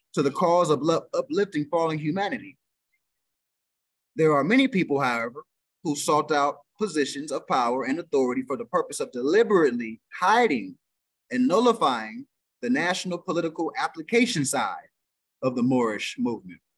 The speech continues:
Without government structure and civil activity, the proper benefits of reclamation of the Moorish nationality can never be realized for the lack of true economic security.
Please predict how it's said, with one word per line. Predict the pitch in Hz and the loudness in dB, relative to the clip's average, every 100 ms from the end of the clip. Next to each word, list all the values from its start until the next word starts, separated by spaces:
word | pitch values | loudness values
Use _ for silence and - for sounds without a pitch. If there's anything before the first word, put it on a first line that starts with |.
| _ _ _ _ _ | _ _ _ _ _
Without | 110 120 190 208 151 | -10 0 2 2 2
government | 202 196 190 | 0 0 -2
structure | 185 - 226 - 226 262 - _ | -4 -2 -2 -4 -12 -12 -18 _
and | 240 | -6
civil | 247 196 165 156 | -2 0 2 2
activity, | 131 - 226 117 101 _ _ _ _ _ | 0 0 -2 -2 -8 _ _ _ _ _
the | 117 | -4
proper | 110 - 175 214 202 | -4 0 2 2 0
benefits | 156 190 220 220 147 147 - | 0 0 0 -2 -2 -2 -4
of | 131 117 _ _ _ _ _ _ _ - | -8 -10 _ _ _ _ _ _ _ -4
reclamation | 135 147 160 143 247 - 107 101 - _ _ | -2 0 0 4 4 2 -2 -8 -14 _ _
of | 117 120 | -4 2
the | |
Moorish | 123 143 143 139 | 4 4 2 0
nationality | 143 139 170 180 151 113 110 _ _ _ | -2 -2 -4 -4 -2 -4 -10 _ _ _
can | 147 113 | -2 0
never | 151 165 | 2 0
be | 160 170 | -2 -2
realized | 180 202 127 104 87 - - | 0 0 0 -4 -8 -16 -10
for | 123 | -6
the | 110 | -4
lack | 131 135 117 | -2 -2 -4
of | |
true | - 175 147 | -6 -4 -4
economic | 127 131 131 120 123 | -2 0 2 0 -4
security. | 120 - 202 110 | -6 -2 0 0